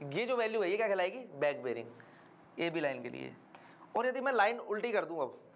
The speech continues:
अब मैं बात कर रहा हूँ line बीए, ये तो line बात कर रही थी एबी की, अब मैं बात कर रहा हूँ for line बीए।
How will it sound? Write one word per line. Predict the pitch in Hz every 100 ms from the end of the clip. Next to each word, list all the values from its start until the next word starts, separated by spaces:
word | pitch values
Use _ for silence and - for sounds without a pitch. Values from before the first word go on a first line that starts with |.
| - - 202
अब |
मैं | 240
बात | 226 226
कर | 220
रहा | 208
हूँ | 233
line | 202 214
बीए, | 160 151 170
ये | - 185
तो |
line | 208 220 214
बात | 208
कर | 214
रही | 220 214
थी | 175
एबी | 180
की, | 196 233
अब | 190
मैं | 214 208
बात | 190 196
कर | 208
रहा | 233
हूँ | 220
for | 208
line | 208 220 156
बीए। | 185 175